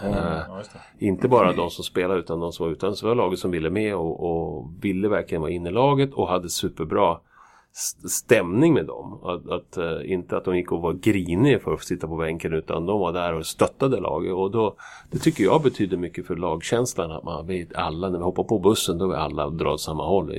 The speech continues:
Speaker 2: ingen grin-Olle som
Speaker 3: Nej.
Speaker 2: sitter där, utan, eh, så det är inte bara de, om det är tjugo som lirar, utan det är till och med tjugotvå, tjugotre när man går, ska gå hela vägen, tycker jag, som är viktiga.
Speaker 3: Mm.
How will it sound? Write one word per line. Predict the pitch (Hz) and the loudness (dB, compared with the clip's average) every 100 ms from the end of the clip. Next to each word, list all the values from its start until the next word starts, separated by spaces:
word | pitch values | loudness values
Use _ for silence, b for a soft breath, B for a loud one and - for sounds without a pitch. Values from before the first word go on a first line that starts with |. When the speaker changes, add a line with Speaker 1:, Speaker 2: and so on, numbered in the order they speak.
| 87 | 0
Speaker 2:
ingen | 87 87 92 | 2 2 2
grin-Olle | 87 87 78 76 69 - - 104 95 87 | 0 -2 -2 -4 -8 -6 0 2 4 4
som | 104 | 4
Speaker 3:
Nej. | 117 | 4
Speaker 2:
sitter | 92 - | 4 2
där, | 87 82 78 | 0 2 0
utan, | 76 80 - B B B B - | 0 -4 -6 B B B B -4
eh, | 90 90 85 78 60 62 64 - - _ _ _ | 2 4 4 2 -2 -12 -12 -12 -12 _ _ _
så | - 120 | 0 4
det | 120 | 8
är | 156 | 8
inte | 127 120 | 8 4
bara | 110 120 139 | 4 4 4
de, | 92 76 87 | 2 0 -2
om | 80 85 | 0 2
det | 80 | 2
är | |
tjugo | 78 - 117 107 | 2 2 2 2
som | 87 87 | 0 0
lirar, | 82 82 85 | -2 -4 -6
utan | 87 90 | -8 -6
det | |
är | 92 | -6
till | 90 | -4
och | 85 | -4
med | 82 82 | -4 -6
tjugotvå, | - - 82 | -8 -2 -2
tjugotre | - 90 101 | 0 2 2
när | 82 | 2
man | 73 80 | 0 -2
går, | 78 | -2
ska | - 85 | 2 4
gå | 78 | 4
hela | 78 76 | 2 0
vägen, | 92 95 80 | 0 -2 -6
tycker | - 87 | -4 -2
jag, | 82 | -2
som | - 80 | 0 0
är | |
viktiga. | 80 82 90 71 - _ - | -2 0 0 0 -10 _ -18
Speaker 3:
Mm. | 92 92 | -14 -14